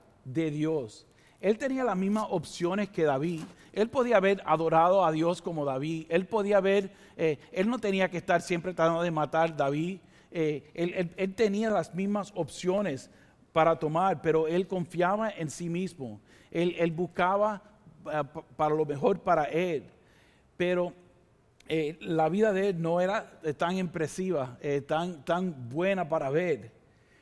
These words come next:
Y podemos decir, bueno, David tenía más habilidades, eh, t-, sabía hacer cosas, pero lo más importante es ca-, que David confiaba en el Señor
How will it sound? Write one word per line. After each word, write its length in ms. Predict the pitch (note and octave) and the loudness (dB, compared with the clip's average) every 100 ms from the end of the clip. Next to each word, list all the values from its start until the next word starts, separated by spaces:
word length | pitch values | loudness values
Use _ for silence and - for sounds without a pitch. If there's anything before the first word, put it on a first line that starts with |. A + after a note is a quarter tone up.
| _ _ _ _ _ _ _ _ - | _ _ _ _ _ _ _ _ -8
Y 100 | D#3+ | -4
podemos 360 | F#3 G3+ B3 | 0 2 2
decir, 280 | G3 F#3 G#3 | -2 -2 0
bueno, 200 | G3+ G#3+ | 2 4
David 240 | F3 F3 | 4 4
tenía 280 | F#3+ G#3+ G#3+ | 0 -2 -2
más 380 | F#3+ F#3 G3 - | 0 0 -2 -4
habilidades, 1000 | D3+ D#3 D#3 D#3 D3+ E3 D#3 B2 A#2 - _ _ | -2 0 0 0 2 4 2 -2 -10 -18 _ _
eh, 200 | C#3+ C#3 | 0 0
t-, 220 | B2+ - | -2 -14
sabía 320 | C#3+ D3+ D#3+ G3 | -4 -2 0 -2
hacer 260 | - F#3 | -2 -6
cosas, 360 | D#3 F#3 F3+ D#3+ | -2 -4 -2 -8
pero 400 | - F3 F#3+ G#3 G3 - _ | -4 -2 0 -2 -8 -20 _
lo 160 | - E3 | -4 -2
más 260 | E3+ G3 A3 | 0 -4 -6
importante 560 | F#3+ F3 F3 F3+ F3+ | -6 -6 -4 -6 -6
es 80 | E3+ | -10
ca-, 240 | - C#3 | -6 -6
que 240 | C3 - D#3 | -6 -4 0
David 500 | C#3 C3+ D#3 G3+ G3+ - - - | 0 -2 -4 -4 -8 -16 -20 -8
confiaba 800 | D#3+ D3+ - D#3 E3 F3 G3 F#3+ - - | -6 -6 -4 0 0 -2 -6 -10 -16 -6
en 180 | D#3+ D3+ | -4 -2
el 120 | C#3+ | -4
Señor 640 | - C#3+ C#3+ D#3+ G3 G3+ | -6 -8 -4 -2 -2 -4